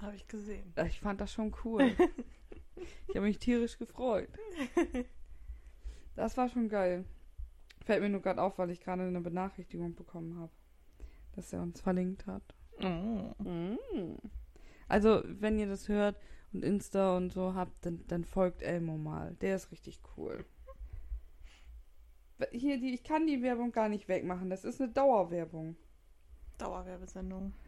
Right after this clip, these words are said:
Speaker 2: Ja, oh, die Ding, oh nein, jetzt starte ich ein Spiel.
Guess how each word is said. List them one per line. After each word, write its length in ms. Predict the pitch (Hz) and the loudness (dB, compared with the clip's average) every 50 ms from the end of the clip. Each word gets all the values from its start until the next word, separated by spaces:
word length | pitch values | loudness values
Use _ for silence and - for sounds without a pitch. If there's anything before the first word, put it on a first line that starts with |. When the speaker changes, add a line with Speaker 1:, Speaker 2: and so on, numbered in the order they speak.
| - - - - - - - - - - - - - - - - - - - - - - | -12 -12 -12 -10 -12 -16 -16 -16 -16 -18 -18 -20 -20 -20 -20 -20 -20 -20 -20 -20 -18 -14
Speaker 2:
Ja, 340 | 170 165 180 196 208 202 175 - - - - | -10 -6 -4 -2 -2 -2 -4 -6 -12 -14 -12
oh, 140 | - 160 165 160 | -10 -8 -8 -6
die 140 | 165 180 170 | -6 -4 -2
Ding, 160 | - 214 - - | -2 -2 0 -2
oh 160 | - 165 170 | -4 -2 0
nein, 280 | 175 - 196 208 185 156 | 0 0 0 0 -2 -2
jetzt 220 | 160 170 - - - - - | -4 -8 -8 -10 -10 -10 -8
starte 320 | - - 170 165 175 - | -2 0 0 2 2 0
ich 120 | 185 165 - | -4 -2 -4
ein 80 | 170 | -6
Spiel. 600 | 160 - - - - 170 190 240 220 175 - - | -6 -6 -12 -10 -8 0 2 2 2 2 0 -4